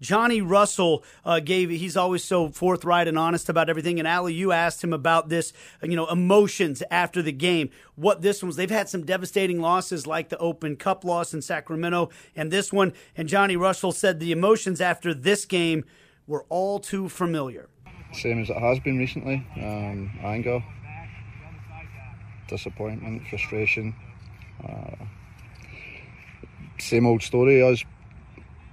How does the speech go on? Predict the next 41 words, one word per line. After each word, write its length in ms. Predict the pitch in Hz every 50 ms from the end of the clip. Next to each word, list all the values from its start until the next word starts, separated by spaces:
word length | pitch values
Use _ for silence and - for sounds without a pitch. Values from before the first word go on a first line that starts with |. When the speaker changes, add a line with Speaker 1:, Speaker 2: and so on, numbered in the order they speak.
| - - - - -
Speaker 2:
getting 180 | 120 120 -
ourselves 320 | 123 123 - 123 127 120 -
in 60 | 123
a 60 | 120
great 220 | 117 120 123 -
position 540 | - 120 110 117 120 117 - 131 120 117 117
and 100 | 110 110
then 440 | 110 110 107 107 107 104 101 104 104 - - - - - - - - - - - - - - - - - - -
shooting 260 | - - - - 117
ourselves 280 | 107 - 107 107 104 -
in 60 | - 104
the 40 | 101
foot, 300 | - - 120 113 - - - - - - -
allowing 560 | 107 107 113 113 113 110 107 107 104 101 98 - - - - - - - - - - - - - -
a 40 | -
team 680 | - - 117 110 107 104 101 98 98 104 - - 101 101
way 180 | 113 117 113
too 200 | 107 - - 107
much 200 | 104 104 - -
of 60 | -
the 60 | 101 92
ball, 340 | - 98 98 98 101 101 98
sitting 360 | - - - 101 - 98 95
back 260 | 95 95 95 - - - -
far 140 | - 104 98
too 200 | - - - 98
much, 380 | 95 101 - - - - - - - - - - - - - - - - - -
just 180 | - 110 95 -
allowing 320 | 101 98 101 101 104 101
them 140 | 104 101 98
wave 240 | 98 104 107 101 101
after 280 | 95 95 98 - 113 95
wave 220 | 101 104 101 95
of 120 | 101 92
attack 420 | 92 90 - 95 98 107 110 - -
and 120 | 113 101
then 520 | 104 104 104 104 104 98 98 98 104 98 - -
switching 380 | - - - 104 - - - 104
off 160 | 104 104 101 - - - - -
concentration 680 | - 113 98 - - 101 - - 107 104 101 - 117 104
in 200 | 101 98 95